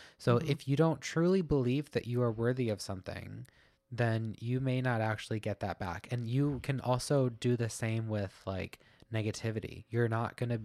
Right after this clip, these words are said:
Speaker 1: if you don't truly believe that it's negative, then you're not gonna get, receive the sa-, the messages that it
Speaker 2: Mm-hmm.
Speaker 1: is negative. And I'm gonna explain more on my personal experience of that in next week's episode. I, like, I really don't know how else to explain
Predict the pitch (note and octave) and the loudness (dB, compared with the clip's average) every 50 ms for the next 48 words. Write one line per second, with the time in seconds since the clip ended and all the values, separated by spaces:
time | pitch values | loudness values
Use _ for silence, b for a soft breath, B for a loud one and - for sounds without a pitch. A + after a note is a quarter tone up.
0 | F#2+ - - - - - - _ _ _ C3+ B2 - C#3 C#3+ D3+ C3+ - - - | -8 -16 -20 -20 -20 -20 -20 _ _ _ -4 0 2 4 4 4 2 0 -2 0
1 | D3+ D#3 E3 E3 C3 C#3+ C3 B2+ B2+ C3+ C3 - B2 B2 A#2+ G#2+ - - A#2 A#2 | 4 6 6 6 6 6 4 6 4 2 2 2 2 2 0 0 -2 -4 -2 0
2 | B2+ C#3+ C#3+ C#3+ C3 - A#2+ A2 A2 A2+ A#2+ B2+ B2+ B2 - - - A#2 A#2 A#2+ | 2 2 0 0 0 -2 -2 0 0 0 0 0 -2 -2 -4 -6 -8 -4 -2 0
3 | A2+ A2 G2+ F#2+ - - G#2+ F#2+ G#2 A#2 A2+ G#2 - - - A2+ A2+ A#2+ A#2 - | 0 0 -2 -4 -4 -6 -6 -4 -2 -2 -2 -2 -4 -4 -2 0 0 0 -2 -4
4 | B B B B B B B - B2+ A2+ - - A2+ A2 - A2+ A2+ G#2+ G#2+ G#2 | B B B B B B B 0 0 0 0 -2 -2 -2 -2 -2 -4 -2 -2 -2
5 | G2+ - - A#2+ - C3+ C3+ D3 D3+ D3 C3+ - B B B B B B - A#2 | -2 -2 -4 -4 -2 0 0 0 0 -2 -6 -10 B B B B B B -2 0
6 | A2+ G#2+ A2 A2 G#2+ G#2+ G2+ - G#2 F#2 F2 D#2+ E2+ E2+ - - - - A2 A2 | 0 2 2 2 2 0 -2 -2 -4 -6 -6 -6 -10 -12 -12 -10 -6 -4 -2 -2
7 | G#2+ G#2+ - B B B B B B B B _ A#2 A2+ A#2 B2 A#2+ - - - | -2 -6 -10 B B B B B B B B _ -4 -2 0 -2 -2 -2 -2 0
8 | B2 A#2 A2+ A2 G#2+ A2 A2 G#2+ G#2+ G#2 - G#2 G#2 G#2 G#2 G#2+ A2 - - B2 | 0 0 0 0 0 2 2 2 2 2 0 -2 -4 -2 -2 -2 -2 -2 -2 -4
9 | G#2+ - - A#2 G#2+ - - - A2+ A2 A2 G#2+ - A2 G2 G#2 G2+ G2+ F#2 - | -4 -2 -2 -4 -4 -4 -4 -4 -2 -2 -2 -2 -4 -4 -2 0 -2 -2 -2 -4
10 | _ - A2 A2 G#2 G2+ G2 E2+ G#2 A2+ A2+ - - D3 C#3 - D#3+ D#3 - F3 | _ -6 -6 -6 -4 -6 -8 -4 -4 -4 -4 -4 -6 -8 -4 -4 -4 -2 -2 -4
11 | - - F#3 F#3+ G3 G#3 G3+ B B B _ _ _ _ - B2+ B2+ B2 A#2+ - | -2 2 2 2 2 2 -2 B B B _ _ _ _ 0 2 2 2 0 0
12 | - B2 A#2 - A#2+ B2 A#2+ C3 C#3 C3 C#3 C3 B2 A#2+ G#2+ - - A#2+ A#2 G#2+ | -4 -4 -2 0 0 2 4 2 4 4 2 0 0 -2 -2 0 0 0 0 0
13 | - A2+ G#2+ - - A#2 G#2+ - - - - G#2+ A2 G#2+ G#2+ G#2+ G#2 G2 | -2 -4 -4 -4 -4 -4 -4 -4 -8 -8 -4 -4 -2 -2 -4 -4 -6 -10